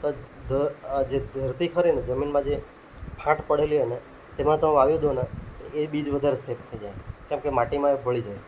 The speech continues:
એના ઉપર વરસાદ આવે એટલે ઉપર માટી લાગી જાય અને એ અંકુરિત થાય અને એ પાછું બીજ થોડું નીચે જાય અને પછી જે, એટલે, અ, એ મોટું થાય તો એ વધારે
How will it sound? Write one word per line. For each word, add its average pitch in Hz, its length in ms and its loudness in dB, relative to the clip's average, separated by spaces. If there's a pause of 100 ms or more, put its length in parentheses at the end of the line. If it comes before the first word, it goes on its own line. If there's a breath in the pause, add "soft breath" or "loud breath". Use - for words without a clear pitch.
(540)
એના 135 120 2
ઉપર 139 200 2
વરસાદ 151 320 0
આવે 151 100 6
એટલે 127 120 2
ઉપર 127 140 -2
માટી 127 260 0
લાગી 107 240 -6
જાય 104 100 -10 (380)
અને 127 140 0
એ 147 180 2
અંકુરિત 143 360 2 (140)
થાય 107 100 -12 (540)
અને 139 120 -2
એ 143 160 0
પાછું 147 320 -2
બીજ 147 140 -4 (100)
થોડું 147 200 -2
નીચે 151 240 2
જાય 120 160 0 (480)
અને 139 120 -4 (180)
પછી 180 380 -2
જે, 160 140 0
એટલે, 143 580 2 (460)
અ, 131 140 0 (120)
એ 147 240 0 (580)
મોટું 143 280 2
થાય 147 180 2 (840)
તો 135 480 6 (360)
એ 165 80 2
વધારે 160 540 8